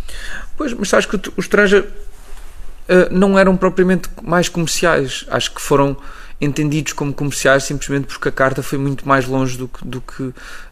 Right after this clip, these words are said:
eh, uma banda alternativa alguma vez chegou, percebes?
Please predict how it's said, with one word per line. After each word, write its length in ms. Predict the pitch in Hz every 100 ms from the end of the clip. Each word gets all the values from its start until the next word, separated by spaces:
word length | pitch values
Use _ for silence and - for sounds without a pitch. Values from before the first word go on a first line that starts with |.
| -
eh, 300 | 135 127 127
uma 180 | 127 127
banda 240 | 127 135 131
alternativa 500 | - 131 120 127 131
alguma 200 | 127 127
vez 140 | 127
chegou, 260 | - - 95
percebes? 500 | - - 107 -